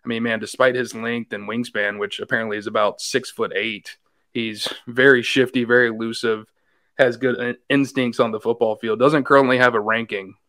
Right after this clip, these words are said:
but it wouldn't surprise me if he gets a four-star billing as this, uh, recruiting cycle kinda goes on. And, man, I feel like I've been talking up here forever, but another big-time development for Florida State over the weekend,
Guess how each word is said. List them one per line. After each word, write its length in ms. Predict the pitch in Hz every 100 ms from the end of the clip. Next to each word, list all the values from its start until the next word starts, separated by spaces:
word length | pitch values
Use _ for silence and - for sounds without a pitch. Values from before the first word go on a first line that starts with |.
| _
but 260 | 104 98 - _ _ _ _ _ _ -
it 60 |
wouldn't 220 | 120 120
surprise 360 | 117 123 113 113
me 80 | 107
if 80 | 117
he 100 | 110
gets 180 | 104
a 60 | 104
four-star 520 | - 120 110 117 107
billing 560 | 101 110 107 101 98 104 _ _
as 220 | - 107 101
this, 200 | 104 110
uh, 180 | 101 98
recruiting 400 | 104 107 107 98
cycle 560 | 98 101 104 98 92 _ _ _ _ _
kinda 240 | 143 135 123
goes 300 | 120 110 117
on. 320 | 120 120 117
And, 220 | 101 101 _ _ _ -
man, 160 | 113 110
I 60 |
feel 120 | 127
like 160 | 120 113
I've 60 | 110
been 120 | 101
talking 380 | 110 107 - 107
up 120 | 98
here 380 | 107 101 101 - _ _ _
forever, 760 | 110 98 127 143 117 104 110 113
but 260 | 101 - _ _ _ _ _ _
another 320 | 123 143 175
big-time 760 | 135 139 131 131 123 120 117 110
development 560 | 120 113 120 120 117 107
for 80 | 113
Florida 240 | 120 113
State 180 | 110 107
over 220 | 120 117
the 100 | 104
weekend, 560 | 104 113 110 104 104